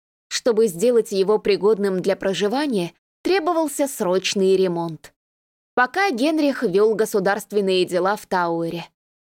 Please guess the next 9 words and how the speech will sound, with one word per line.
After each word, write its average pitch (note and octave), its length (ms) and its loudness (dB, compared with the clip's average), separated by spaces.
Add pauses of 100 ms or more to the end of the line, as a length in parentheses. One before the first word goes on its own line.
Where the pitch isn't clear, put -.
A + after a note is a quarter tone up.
(120)
а G3 120 -2
домашние G3 600 0
покои C#4 540 -2 (320)
устроил F4+ 560 0
за A#3+ 160 2
рекой A3+ 520 0 (120)
в - 100 -20
поместье A#3 680 0
Бермонси. E3+ 800 -4